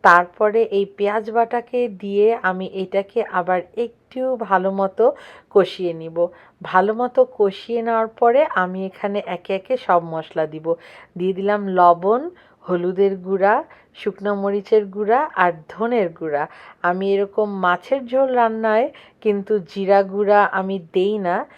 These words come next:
তবে নামানোর আগ দিয়ে জিরে ভাজার গুঁড়া অবশ্যই দিব। জানোই তো, মশলা যত কষাবে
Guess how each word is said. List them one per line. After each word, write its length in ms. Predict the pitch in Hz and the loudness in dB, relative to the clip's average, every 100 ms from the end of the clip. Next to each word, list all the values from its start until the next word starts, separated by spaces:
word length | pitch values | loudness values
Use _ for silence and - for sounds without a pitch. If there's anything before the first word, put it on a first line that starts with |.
| - _ | -20 _
তবে 440 | 226 262 254 220 247 | 8 8 10 6 6
নামানোর 640 | 196 175 180 202 226 247 | 2 0 0 -2 -2 2
আগ 160 | 233 214 | 2 2
দিয়ে 460 | 208 220 247 302 | -8 -6 -4 -4
জিরে 440 | 180 - 185 180 190 | -6 -10 -6 -2 -2
ভাজার 540 | 170 175 170 226 262 | -2 0 4 4 2
গুঁড়া 420 | 196 185 185 262 - _ _ - | 0 0 0 0 -6 _ _ -4
অবশ্যই 540 | 160 160 - - 156 | -2 -4 -6 -8 -8
দিব। 360 | 151 151 147 160 _ _ _ _ _ _ _ _ _ _ _ _ 165 - | -8 -12 -10 -12 _ _ _ _ _ _ _ _ _ _ _ _ -14 0
জানোই 380 | 175 190 233 226 | 0 2 -2 2
তো, 260 | - 240 | 6 6
মশলা 600 | 269 185 190 - 202 202 165 | 6 0 0 0 2 2 2
যত 460 | 190 170 170 214 226 208 | 4 4 4 0 0 2
কষাবে 560 | 208 - 214 214 262 | 0 0 0 2 0